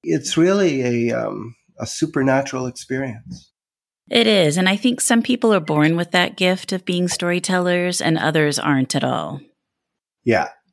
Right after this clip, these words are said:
Speaker 1: true. There's also, yeah, I'm glad that you brought that up 'cause I also think,
Speaker 2: <laughs>
Speaker 1: no, 'cause I also think there are lots and lots of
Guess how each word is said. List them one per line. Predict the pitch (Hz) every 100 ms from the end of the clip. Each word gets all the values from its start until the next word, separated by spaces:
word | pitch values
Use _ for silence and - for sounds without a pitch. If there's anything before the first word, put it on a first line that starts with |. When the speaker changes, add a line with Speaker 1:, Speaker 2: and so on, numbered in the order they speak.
| _
Speaker 1:
true. | - 143 - -
There's | 143 151 143
also, | 151 151 135 113 95 - _
yeah, | 120 117 120 120 -
I'm | 110 120
glad | 123 151 151
that | 120
you | 120
brought | 117 113 110
that | 104
up | 95 - -
'cause | 135
I | 165 185
also | 202 143
think, | - 127 -
Speaker 2:
<laughs> | 151
Speaker 1:
no, | - 370
'cause | - 233
I |
also | 247 247 262
think | 247 233
there | 226 226
are | 214
lots | 240 247 294
and | 262
lots | 190
of | 190